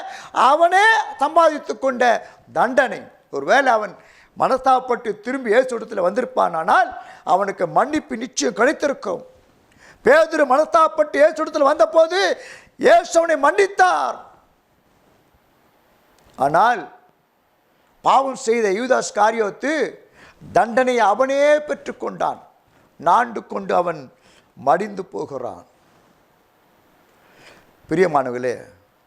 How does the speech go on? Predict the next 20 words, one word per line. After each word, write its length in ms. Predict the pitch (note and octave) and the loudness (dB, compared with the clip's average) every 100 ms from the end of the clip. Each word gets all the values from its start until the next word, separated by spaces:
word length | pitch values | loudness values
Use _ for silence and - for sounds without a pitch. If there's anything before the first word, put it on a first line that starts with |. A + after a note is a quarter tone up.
| _ _ _ _ _ _ _ - | _ _ _ _ _ _ _ -2
பாவம் 420 | E3+ G#3+ G#3+ E3+ D#3 | 2 2 0 -6 -8
செய்தா 300 | D#3+ E3 C#3 - - _ _ _ _ _ _ | -2 0 0 -4 -20 _ _ _ _ _ _
தேவன் 420 | A#2 D#3 F#3 D#3+ B2+ | -4 -2 0 -2 -4
தண்டிப்பார் 640 | C#3+ D3+ - - C#3 - - _ _ _ | -6 -6 -10 -2 -2 -2 -18 _ _ _
அப்படின்ற 380 | B2+ C3 D3 D3+ D3 A#2 - - - - | -6 -4 -4 0 0 0 -6 -20 -18 -6
அந்த 280 | B2+ B2 A2 - | -2 -2 -4 -2
தவறான 440 | C#3+ E3+ F#3 F3 D#3 | 0 2 2 0 -2
எண்ணத்தை 440 | C3 D#3 E3 - C#3 | -8 -6 -8 -4 -6
நாம் 300 | C3 C3 C3 | -4 -6 -4
என்ன 120 | - - | -4 -4
செய்யணும்? 340 | B2+ A2 G#2 _ _ _ _ _ _ - _ _ _ _ _ _ _ - | -8 -8 -20 _ _ _ _ _ _ -20 _ _ _ _ _ _ _ -16
விட்டுவிடணும். 680 | C#3 - F#3 C3+ B2+ G#2+ - _ _ _ _ _ _ _ _ _ _ - | -14 -6 -2 0 0 -4 -20 _ _ _ _ _ _ _ _ _ _ -6
ஏன்னா 260 | C3+ D#3 D#3+ A2 - - _ _ _ - | -2 0 0 -2 -8 -20 _ _ _ -4
பாவங்களிலிருந்து 680 | D3 F#3+ G#3+ G#3 G3+ F#3 F3 | 0 2 2 -2 -4 -8 -10
மீட்கப்படியாக 580 | E3 G#3 F#3+ D#3+ E3+ D#3+ | -8 -8 -8 -4 -2 0
தான் 180 | E3 E3+ | -2 -4
இயேசு 220 | D#3 E3+ D#3+ | -4 -6 -8
கிறிஸ்து 260 | - C#3+ D3 | -12 -12 -6
இந்த 100 | C3+ | -2
உலகத்தில் 520 | D3+ D3+ D3+ - B3+ | 0 -2 0 0 -2